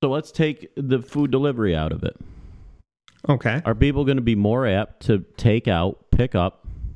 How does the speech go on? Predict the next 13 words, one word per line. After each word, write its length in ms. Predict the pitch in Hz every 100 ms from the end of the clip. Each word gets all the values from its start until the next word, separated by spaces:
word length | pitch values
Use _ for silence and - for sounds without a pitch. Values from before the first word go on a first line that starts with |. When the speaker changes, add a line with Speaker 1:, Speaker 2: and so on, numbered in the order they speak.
| - - _ _ _ _ _ _ _ _ _ -
Speaker 1:
take 200 | 104 101
out 180 | 117 -
slash 260 | 120 117 -
pick 180 | 90
up, 220 | 85 85 _ _ _
and 160 | - 98
not 260 | 87 85 -
eat 140 | 98
in 100 | 95
a 40 | 104
restaurant 480 | 110 117 - 80
after 240 | 73 80 82
this? 260 | 80 -